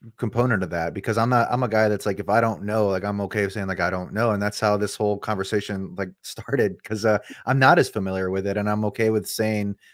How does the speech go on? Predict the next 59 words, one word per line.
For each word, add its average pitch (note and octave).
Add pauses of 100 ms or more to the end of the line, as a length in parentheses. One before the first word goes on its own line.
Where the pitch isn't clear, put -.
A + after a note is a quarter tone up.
(240)
"I A2
don't A#2
know A#2+
it A2
that G#2+
well, A2+
but G2 (240)
give A2+
me A#2+
a A2+
little A2+
bit A2
of G#2+
time G#2
and G2
I'll G2
know G2
it F#2
better F#2+
than F#2
most F2
people," F#2+
because, F#2
you A2+
know, G2
I, F#2+
I G2+ (200)
absorb A2
like F#2
a -
sponge, A2
and, F2+ (400)
and A2+
I'm A2
fortunate C3
enough A2+
to G#2+
have A2
friends A2
like G2+
you G#2
and G2
people G#2+
that G2
are F#2+
willing G2
to -
spend F#2+
time, F#2 (360)
uh, F#2
to -
jump G#2
on G2+
webinars F#2+
with F#2+
forty-three G2
minutes F#2
of -
notice F#2+